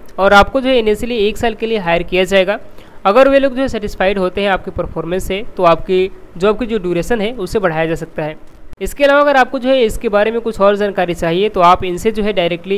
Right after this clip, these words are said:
email के through contact कर सकते हैं। इनका email आईडी है recruit at the rate I R C C dot I I T B dot A C dot in।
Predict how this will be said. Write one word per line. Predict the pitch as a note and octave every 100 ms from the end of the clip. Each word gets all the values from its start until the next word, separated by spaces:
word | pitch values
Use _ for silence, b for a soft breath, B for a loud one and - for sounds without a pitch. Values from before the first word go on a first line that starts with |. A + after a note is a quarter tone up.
| F3+
email | E3+ F3+
के | F#3
through | F#3 F3+
contact | E3 E3+ -
कर | E3+
सकते | F#3+ - F#3+
हैं। | A3+ - F3
इनका | F3 F3+
email | F3 F3+
आईडी | F3 G#3+
है | G3 G3+ B B B -
recruit | F#3 G#3 B3+ C4
at | G3 F#3
the | F#3
rate | G3+ G3
I | F#3 G3+ A3
R | G#3
C | G#3 F#3
C | F3+ G#3
dot | F#3 F3+ F#3 F#3
I | F#3+ G#3+
I | G3+ G3+
T | F3+
B | F3 F3+
dot | F3 E3+
A | F3+
C | F3 G#3
dot | E3
in। | D#3